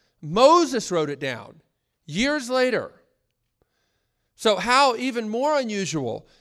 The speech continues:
to say scripture says, when, when you go back and look at it, God is the one who said it. <coughs> Now, B B Warfield, you may not know his name, but isn't that a great name for a theologian, B B Warfield?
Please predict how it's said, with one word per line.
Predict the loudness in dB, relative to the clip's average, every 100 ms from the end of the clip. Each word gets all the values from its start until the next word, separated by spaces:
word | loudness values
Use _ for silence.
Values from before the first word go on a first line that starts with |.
| _ -8
to | -8
say | -2 0 0 -4
scripture | -6 -8 -6 -8 -8 -10 -10
says, | -8 -8 -10 -18 -20 -20 _ _ -12
when, | -8 -6
when | -6
you |
go | -6 -2
back | -2 -2
and | -6
look | -6 -4
at | -4
it, | -4 -8 -14
God | -4 -2 -2 -2
is | -4
the | -8
one | -8
who | -10
said | -8 -10
it. | -10 _ _ _ _ _ _ _ _ _ -6 -6 -4
<coughs> | -6
Now, | -4
B | -6 -6
B | -8
Warfield, | -4 -4 -4 -6 -6 -8 _ _ _ -20
you | -16 -8
may | -6
not | -6 -6
know | -8
his | -6
name, | -10 -8
but | -10
isn't | -10
that | -14
a |
great | -10 -10 -8
name | -10 -12
for | -14
a | -12
theologian, | -10 -8 -10 -12 -18 -14
B | -12
B | -10
Warfield? | -10 -12 -12 -18